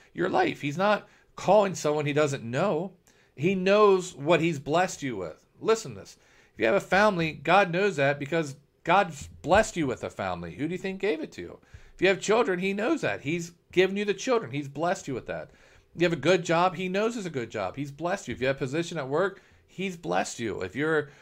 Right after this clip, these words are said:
a business owner, he's blessed you. He knows what you are going through because he is the one who's given you these good things and a job, a house,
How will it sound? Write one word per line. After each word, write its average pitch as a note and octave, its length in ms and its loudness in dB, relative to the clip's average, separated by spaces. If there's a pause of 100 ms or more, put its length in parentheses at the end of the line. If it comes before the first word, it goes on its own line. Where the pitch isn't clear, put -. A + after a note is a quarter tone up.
(140)
a C#3 120 -2
business E3 360 -2
owner, F#3 200 -2
he's F3 260 -6
blessed F3+ 500 0
you. G#2+ 260 -2 (280)
He G#3+ 280 -2
knows F#3+ 840 -2 (280)
what D3+ 300 2
you D#3 220 2
are C#3+ 160 2
going E3 340 4
through C3 280 -2
because C#3+ 520 -4 (320)
he G3+ 240 0
is F#3+ 120 4
the E3 100 -2
one D#3+ 200 -2
who's C#3 200 -2
given F3+ 340 0
you D3+ 100 -6
these D3 220 -6
good E3+ 280 -2
things F3 360 -6
and C3 160 -4
a A2+ 60 -4
job, A2+ 460 -2 (440)
a G2+ 100 -6
house, B2+ 540 -2